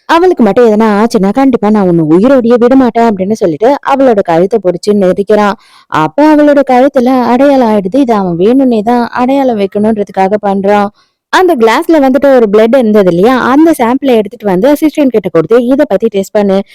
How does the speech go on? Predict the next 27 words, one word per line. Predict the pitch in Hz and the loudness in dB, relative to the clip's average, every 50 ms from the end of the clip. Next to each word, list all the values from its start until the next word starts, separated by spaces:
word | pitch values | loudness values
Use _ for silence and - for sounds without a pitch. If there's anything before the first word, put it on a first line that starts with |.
| - _ - | -20 _ -6
இது | - 196 175 170 | -2 0 0 2
எதுல | 165 156 165 185 190 254 294 302 | 2 2 2 2 2 2 2 2
மேட்ச் | 269 247 233 247 262 - 262 | 2 2 0 0 -2 -2 -2
ஆகுது | 247 226 - 208 202 226 | -4 -2 -2 -2 0 0
அப்படின்னு | 226 220 - 180 185 | 0 0 -2 -2 -2
எனக்கு | 208 220 214 202 - 190 - 185 | -2 0 -2 -2 -4 -4 -2 0
தெரியணும்" | 190 208 226 240 233 226 220 208 208 202 | 0 2 2 2 2 2 0 0 0 -2
அப்படின்னு | 180 175 185 196 208 208 - | 0 -2 -2 -2 -2 -2 -2
சொல்றான். | 202 190 185 208 202 - _ - 180 | -2 -2 0 -2 -2 -4 _ -6 -2
ஏன்னா | 185 190 190 214 247 262 277 294 294 285 254 | 0 0 2 2 2 2 2 2 2 0 0
இவளுக்கு | 247 277 277 285 269 262 | 0 0 2 2 2 2
தான் | 247 269 269 254 | 2 2 2 2
எங்கேயுமே | 233 226 254 269 285 285 262 254 254 | 2 2 2 2 2 2 2 2 2
அடிபடல | 240 226 220 247 - 240 226 214 226 220 | 0 0 -2 0 0 0 0 0 2 0
இல்லையா. | 202 190 185 190 202 202 202 196 _ _ _ _ _ - - | 0 0 0 0 0 0 0 -2 _ _ _ _ _ -6 -4
அப்பதான் | 240 277 269 311 302 302 311 320 | -4 -2 0 0 0 2 2 2
ஹீரோயின் | 247 226 240 269 294 294 294 285 | 2 2 4 4 4 2 2 4
விட்டுட்டு | 254 254 247 294 269 285 | 2 2 2 2 0 0
போன | - 247 233 262 277 | 0 0 2 2 2
இன்விடேஷனை | 262 254 269 285 320 302 277 208 196 - 190 190 214 | 4 4 4 2 2 2 0 -2 -2 -2 -2 -2 0
இவன் | 226 202 185 170 170 | 0 0 -2 -2 -2
பாக்குறான். | 170 180 190 - 214 196 190 - - | -2 -4 -2 -2 -2 -2 -2 -4 -2
அதுல | 151 170 175 180 196 269 302 277 262 | -2 -2 -2 0 0 0 0 0 2
பார்த்தா | 254 254 - 277 285 269 233 262 | 0 0 2 2 0 0 2 2
ஜென்னுன்னு | 269 277 294 294 285 285 285 254 | 2 4 4 4 4 2 2 2
பேரை | 240 240 247 269 262 240 | 2 2 4 4 2 2
போட்டு | - 185 170 - 214 247 | 0 0 2 2 2 0